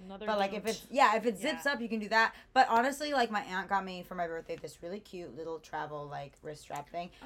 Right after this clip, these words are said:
Speaker 2: And so
Speaker 1: Oh,
Speaker 2: you just pull your
Speaker 1: cute.
Speaker 2: wallet out of there,
Speaker 1: Yeah.
Speaker 2: and again, you can be on your phone, and then when it's your turn, it's like, "Oh, zip,
Speaker 1: Boom,
Speaker 2: got it."
Speaker 1: right there.
Speaker 2: Or else you don't have, like, an angry mob behind you waiting for you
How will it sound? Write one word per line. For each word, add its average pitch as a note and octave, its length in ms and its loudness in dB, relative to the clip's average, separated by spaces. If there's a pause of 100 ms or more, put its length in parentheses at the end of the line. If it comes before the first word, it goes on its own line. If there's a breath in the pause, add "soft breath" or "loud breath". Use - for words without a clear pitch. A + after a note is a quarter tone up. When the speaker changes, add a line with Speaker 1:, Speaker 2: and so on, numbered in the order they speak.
(100)
Speaker 2:
And B3 80 -4
so D4 100 0
Speaker 1:
Oh, C#4 60 -2
Speaker 2:
you C4 140 2
just C#4+ 240 -2
pull A#3+ 200 6
your C#4 100 4
Speaker 1:
cute. B3+ 80 2
Speaker 2:
wallet G3 260 4
out E3 160 -2
of D#3+ 80 0
there, D#3+ 240 -4
Speaker 1:
Yeah. F3 60 -8
Speaker 2:
and F#3 120 -6
again, A#3 260 0
you A3+ 80 -4
can A#3+ 120 -4
be B3+ 100 0
on B3 140 0
your B3 100 -4
phone, G3 400 0
and F3+ 100 -6
then F3+ 120 -4
when F#3+ 80 -4
it's G3+ 140 -10
your F3 100 -6
turn, E3 260 -8
it's D#3 140 -12
like, E3+ 180 -4
"Oh, A#3+ 160 -2 (120)
zip, A#3+ 440 -4
Speaker 1:
Boom, A#3 140 -4
Speaker 2:
got A3 240 2
it." G#3 140 -2
Speaker 1:
right G3+ 180 -12
there. G3 160 -8
Speaker 2:
Or F3+ 60 0
else F3+ 180 -2
you G3 60 -8
don't F#3 80 -4
have, F3+ 80 -6
like, F3+ 160 -6
an D3+ 80 -14
angry D#3+ 300 -8
mob C#3+ 320 -6
behind C#3+ 420 -10
you C#3 100 -10 (380)
waiting C#3+ 300 -10
for - 140 -14
you C#3 280 -12